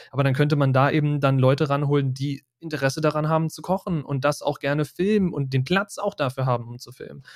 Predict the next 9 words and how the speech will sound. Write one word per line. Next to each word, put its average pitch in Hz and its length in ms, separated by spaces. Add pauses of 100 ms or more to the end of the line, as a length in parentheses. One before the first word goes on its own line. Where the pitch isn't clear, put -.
(220)
Ich - 120
meine, 147 380
euer 160 240
Kochkanal, 135 800 (300)
der, 127 280
der 123 240
Spanzi, 139 360
äh, 135 160
Spanzi, - 600